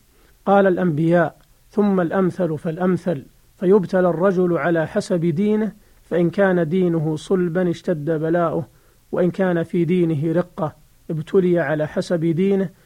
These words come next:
فما يبرح البلاء بالعبد حتى يتركه يمشي على الأرض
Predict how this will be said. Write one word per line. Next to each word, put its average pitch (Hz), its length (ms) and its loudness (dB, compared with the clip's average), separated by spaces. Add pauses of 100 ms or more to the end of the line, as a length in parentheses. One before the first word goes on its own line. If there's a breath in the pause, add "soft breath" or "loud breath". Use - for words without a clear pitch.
(180 soft breath)
فما 165 280 -2
يبرح 180 380 0
البلاء 175 500 0
بالعبد 165 540 -4
حتى 165 540 -6
يتركه 165 580 -4
يمشي 175 340 -4
على 156 180 -6
الأرض 165 360 -4